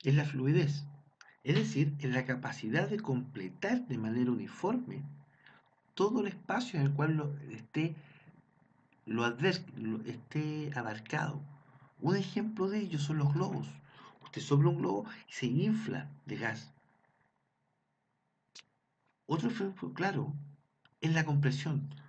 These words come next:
La compresión de un gas es la capacidad de disminuir su volumen. Un ejemplo claro de compresión es cuando usted ese mismo globo lo aprieta.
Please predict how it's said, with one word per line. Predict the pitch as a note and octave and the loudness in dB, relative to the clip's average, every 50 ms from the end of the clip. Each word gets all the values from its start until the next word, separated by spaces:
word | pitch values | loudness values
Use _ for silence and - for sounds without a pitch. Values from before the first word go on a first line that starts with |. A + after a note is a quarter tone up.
| - _ _ - | -20 _ _ -8
La | - F#2+ | -6 -4
compresión | G2+ G#2+ A2 A2+ - E3+ F#3 G#3 | -4 -4 -4 -4 -2 0 0 2
de | G#3 | 2
un | G3 F3+ D#3 | 2 2 2
gas | D#3+ F3 G3+ | 0 0 0
es | F#3 | -2
la | F#3+ D#3 | -2 -2
capacidad | B2+ - C3 B2 B2 - C#3 C#3+ D#3 | -2 0 -2 -2 -2 0 2 4 4
de | D#3+ D#3 | 6 6
disminuir | C#3+ C#3 - - A2+ G2+ A2+ D3 F#3+ G#3+ | 6 6 4 4 2 2 4 4 4 4
su | - - G#3+ G#3 | 2 0 -2 0
volumen. | G#3 G#3 G#3+ G#3+ G3 D#3 - - - - - - - - - _ _ _ _ _ _ - - - - - | 0 2 2 2 2 2 0 -2 -4 -8 -14 -18 -20 -20 -20 _ _ _ _ _ _ -20 -20 -20 -12 -2
Un | - E3+ A3 | 0 4 4
ejemplo | A3 G#3+ - A#3 A3+ - D#3+ D3 C#3+ | 4 4 2 0 -2 0 0 0 0
claro | - - B3+ C4+ C4 | 2 2 2 4 4
de | B3 - | 4 4
compresión | A3+ A3 - - A3 - - A#3 A3+ - - - - - - - | 2 0 0 0 0 0 0 -2 -2 -2 -6 -12 -14 -18 -10 -4
es | C3 C3+ | -2 -2
cuando | D3 - D#3+ D#3 D#3 D3 | 0 2 2 2 4 4
usted | C#3+ C#3+ - E3+ F#3+ G#3 G3+ - - - - _ - | 2 0 0 0 0 -2 -4 -8 -14 -20 -20 _ -10
ese | B2 - - C3+ | -6 -2 2 4
mismo | F#3+ A3 A#3+ A#3+ A3+ | 6 6 6 6 6
globo | A3+ A3+ B2+ - - - | 6 4 4 2 4 4
lo | C3+ B2 A#2 | 4 4 4
aprieta. | A2+ - - - - E3+ - A3 A3 A3 - - - | 2 -2 -4 0 2 2 2 2 -2 -2 -6 -8 -10